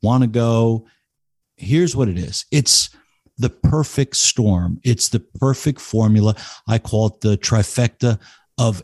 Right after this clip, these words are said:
everything that happened all at once that just m-, made this place crazy. And here's, here's what it is broken down. The first thing that happened prior to the pandemic,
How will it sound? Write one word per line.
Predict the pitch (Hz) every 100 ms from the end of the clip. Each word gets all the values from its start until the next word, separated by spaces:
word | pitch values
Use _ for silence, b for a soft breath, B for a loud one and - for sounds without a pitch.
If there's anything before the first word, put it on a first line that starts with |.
| -
everything | 139 147 151 - 139 135 131 120 104
that | 110
happened | 95 113 110 110 107 -
all | 123 135 143
at |
once | 131 110 107 101 98 -
that | 113 101
just | - 110 101 - 87
m-, | 95 98 107
made | 117 110 113
this | 104 101
place | - 104 98
crazy. | - 160 143 104 101 -
And | 127
here's, | 160 165 143 - - _ _ _ _
here's | 160 156
what | 147 127
it |
is | 117 95
broken | 101 95 90
down. | 90 82 71 - B B B
The | 131
first | - 208 202
thing | 185 156
that | 135
happened | 101 117 113 - 87 87 _
prior | - - 151 165 156
to | 131
the | 110
pandemic, | - 110 98 95 85 82 -